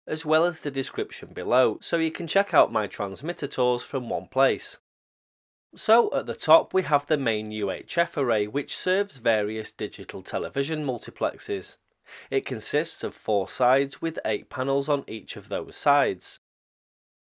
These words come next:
At the very top is a couple of lightning protection spikes, and you'll notice a ladder up the side of the array itself, which is used for maintenance.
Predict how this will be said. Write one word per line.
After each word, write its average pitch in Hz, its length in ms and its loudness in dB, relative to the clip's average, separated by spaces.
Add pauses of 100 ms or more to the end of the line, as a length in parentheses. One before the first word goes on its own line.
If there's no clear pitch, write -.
At 175 140 -2
the 196 60 -2
very 220 300 2
top - 400 4
is - 140 -6
a 143 80 -2
couple 101 340 -6
of 92 140 -8
lightning 98 360 2
protection 135 600 -4
spikes, - 600 0
and 143 240 0
you'll 156 140 -4
notice 147 440 -4
a 98 40 -8
ladder 123 340 2
up 110 120 -2
the 117 80 -10
side 101 320 0
of 98 100 -10
the 110 140 -4
array 98 260 -2
itself, 110 640 0
which 135 240 -4
is 139 140 -6
used 98 280 -8
for - 120 -14
maintenance. 110 720 -6